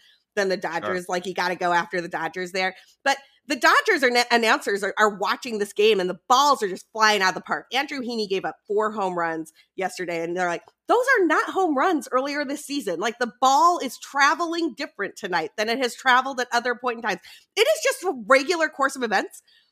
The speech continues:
Speaker 1: that Major League Baseball announcers are like, "Yeah, I think it's the ball.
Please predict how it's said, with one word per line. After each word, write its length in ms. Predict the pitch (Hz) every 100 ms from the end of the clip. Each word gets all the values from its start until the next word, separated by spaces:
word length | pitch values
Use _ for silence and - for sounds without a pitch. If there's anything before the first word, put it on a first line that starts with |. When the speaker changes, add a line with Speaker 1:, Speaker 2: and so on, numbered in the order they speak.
| _ 202
Speaker 1:
that 180 | -
Major 380 | 254 262 285 330
League 160 | 302 240
Baseball 340 | 254 269 277
announcers 380 | 240 214 233 240
are 80 | 240
like, 160 | 220
"Yeah, 100 | 254
I 60 | 214
think 180 | 214 208
it's 140 | -
the 60 | 190
ball. 200 | 185